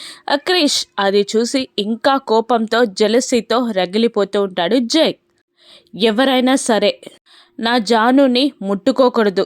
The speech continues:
ఈ చిలకైనా సరే నేను మాత్రమే ముట్టుకోవాలి,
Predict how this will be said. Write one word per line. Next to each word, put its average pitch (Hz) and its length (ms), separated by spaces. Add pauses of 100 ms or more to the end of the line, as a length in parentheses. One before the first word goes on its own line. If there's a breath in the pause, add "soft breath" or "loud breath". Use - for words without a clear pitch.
(140)
ఈ 240 100
చిలకైనా 233 640
సరే 214 400 (120)
నేను 214 340
మాత్రమే 220 680
ముట్టుకోవాలి, 202 840